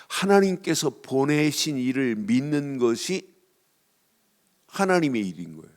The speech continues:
그럼 내가 지금 하나님의 일이 뭐냐? 하나님께서 보낸 예수를 믿는 것이 하나님의 일인 줄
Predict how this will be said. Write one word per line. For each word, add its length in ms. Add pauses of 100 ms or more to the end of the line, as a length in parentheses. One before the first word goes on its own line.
(1000)
그럼 240
내가 200
지금 260 (180)
하나님의 460
일이 160
뭐냐? 340 (640)
하나님께서 640
보낸 360
예수를 420
믿는 360
것이 440 (360)
하나님의 640
일인 380
줄 280